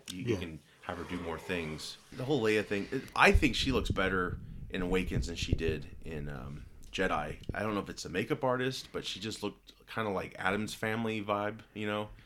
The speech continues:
Speaker 1: with the makeup or something. It
Speaker 2: Mm-hmm.
Speaker 1: just looked, she looked more refreshing in the Awakens, you know?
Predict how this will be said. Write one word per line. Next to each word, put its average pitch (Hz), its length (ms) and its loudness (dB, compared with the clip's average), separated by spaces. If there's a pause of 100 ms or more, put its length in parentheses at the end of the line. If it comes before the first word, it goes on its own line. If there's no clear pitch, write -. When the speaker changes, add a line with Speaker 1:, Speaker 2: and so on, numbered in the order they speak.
(300)
Speaker 1:
with - 100 -16
the 90 60 -6
makeup 104 420 0
or 113 60 -2
something. 110 480 -2
It 113 60 0
Speaker 2:
Mm-hmm. 104 180 8
Speaker 1:
just 98 240 0
looked, - 280 -4 (180)
she 127 140 -2
looked 135 300 0
more 107 460 2 (1000)
refreshing 104 500 2
in 95 140 2
the 87 180 2
Awakens, 95 500 0
you 110 80 -2
know? 110 240 0